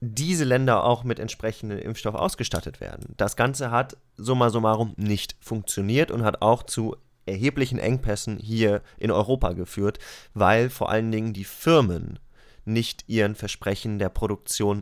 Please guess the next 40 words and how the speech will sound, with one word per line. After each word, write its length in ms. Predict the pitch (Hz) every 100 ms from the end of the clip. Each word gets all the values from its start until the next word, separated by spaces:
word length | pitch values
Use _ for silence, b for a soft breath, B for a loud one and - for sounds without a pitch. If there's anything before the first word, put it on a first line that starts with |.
| -
nachkommen 800 | 95 95 90 90 - - 85 82
konnten, 480 | - 95 92 - 92
sondern 320 | 90 90 90
mit 160 | 90
Prognosen 720 | - 98 92 104 113 120 139 131 B B B
gehandelt 480 | - 110 110 110 110
haben 280 | 113 104 107
und 360 | - 98 95 -
diese 420 | 101 110 117 110
im 180 | 98 104
Laufe 340 | 101 92 95 101
der 100 | 98
Produktion 460 | 110 98 - 107
revidiert 540 | 104 107 131 107 101 92
haben. 220 | 76 87
Und 180 | 90 85
das 220 | 104 -
ist 400 | - 120 - -
ärgerlich, 560 | 107 113 107 87 85 -
weil 100 | 92
das 140 | 101
bedeutet, 480 | - 98 107 117 - B -
dass 200 | 107 - b -
sogar 320 | 117 107 104
hier 320 | - 107 131 156
vor 200 | 156 90
Ort 320 | 110 117 -
zu 180 | - 110
wenig 340 | 98 101 101
ist, 220 | - -
weil 220 | - 95 101
wir 80 |
ja 120 | 107 95
auch 140 | 107
Versprechungen 640 | - - - 104 113 107 104
an 140 | 104
andere 340 | 104 101 107
Staaten 460 | 90 - 82 - 90
gemacht 400 | 98 101 101 -
haben. 260 | 80 69